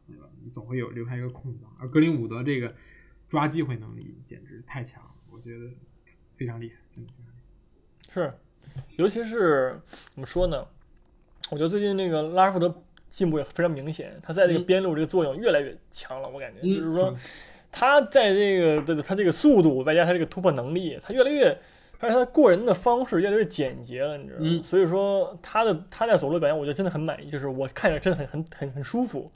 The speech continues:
Speaker 1: 嗯。
Speaker 2: 让我感觉。更，更别说这个格林伍德，对吧？这什么东西，那个左右脚均衡，然后那射术又这么高超，
Speaker 1: 是。
Speaker 2: 就确实是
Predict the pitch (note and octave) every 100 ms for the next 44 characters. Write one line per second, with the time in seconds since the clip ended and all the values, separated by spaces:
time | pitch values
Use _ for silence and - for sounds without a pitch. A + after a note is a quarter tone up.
0 | _ F3+ F#3+ - D#3 F3 - - D3 -
1 | E3 E3+ E3+ F3 F3+ F3 D3 D3+ C3+ C3
2 | C3 C#3 C#3+ D#3 F3+ F#3+ F3+ D3+ D3 D3+
3 | E3+ F#3 E3+ E3 D#3+ D3 - - - _
4 | - D#3+ B3 F#3 D3 - A#3+ A3+ C3+ C#3+
5 | E3+ F#3 E3 E3 F#3+ G#3 F#3 F#3 - C4+
6 | F#3 A3 G3+ A#3 - G3 G3+ G#3 G3+ G3+
7 | G3 D3 E3 C#3+ B2 E3 F3 F#3+ C#3+